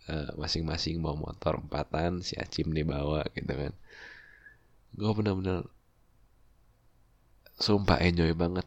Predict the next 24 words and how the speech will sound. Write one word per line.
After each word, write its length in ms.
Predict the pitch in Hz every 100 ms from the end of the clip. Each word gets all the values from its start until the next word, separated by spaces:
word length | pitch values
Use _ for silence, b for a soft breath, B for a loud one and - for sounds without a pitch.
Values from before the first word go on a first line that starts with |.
| -
pas 160 | 82
di 80 | -
sana, 400 | - 85 87 85 - -
ngobrol. 800 | - 85 80 76 90 92 90 95 - - b b b _
Sekedar 320 | - - 107
ngobrol 480 | 110 131 95 98 98
gitu, 120 | 92 -
kayak 400 | 80 76 - - - -
gua 160 | 98 101
udah 120 | 85
lama 240 | 82 82 80
banget 320 | 80 92 - - - _ b b b b b b _ _ -
nggak 480 | 87 82 85 78 73 - _ _ _ _ _ - _ - _ _ - 98
buang 400 | 92 90 85 87
waktu 320 | 82 - 87
gua 560 | 90 107 80 78 80 - -
cuman 320 | - 82 82
buat 240 | 80 78 -
ngobrol 720 | 80 80 80 90 101 - - -
yang 400 | 82 85 92 87 -
berkualitas 880 | 82 82 - 76 98 - 85 87 -
gitu, 160 | - 85
kayak 320 | - - 82
kemarin. 400 | - - 92